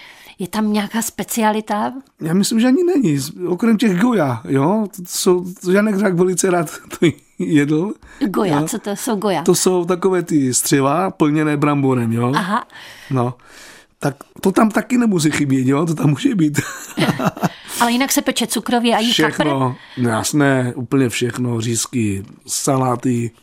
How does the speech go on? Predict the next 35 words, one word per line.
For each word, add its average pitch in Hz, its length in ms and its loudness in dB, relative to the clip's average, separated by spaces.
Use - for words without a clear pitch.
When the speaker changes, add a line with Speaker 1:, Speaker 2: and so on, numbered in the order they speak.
Speaker 2:
no 175 60 2
prostě 240 340 0
úplně 240 320 0
všechno, 208 380 0
tak 143 80 -2
jak 180 180 0
u 190 80 -2
vás, 185 360 0
u 170 300 -6
nás 165 180 0
tež, 147 380 -2
no. 123 240 -4
Speaker 1:
Dárky 220 320 -4
se 202 140 -6
dávají 180 300 -4
taky? - 300 -14
Speaker 2:
No 135 220 4
určitě, 117 720 -4
musí. 120 440 -6
Speaker 1:
A 196 60 -6
je 185 120 -2
veselo? 165 440 -10
Speaker 2:
Je 131 220 4
veselo. 117 420 -2
Speaker 1:
Tak - 200 -18
jo. 208 120 -6
Děkuju, 262 380 0
Joško. 180 380 -4
Ještě 247 280 -4
něco, 277 260 -2
co - 80 -8
bychom 254 240 -6
si 269 140 -6
mohli 240 280 -2
říct? - 360 -14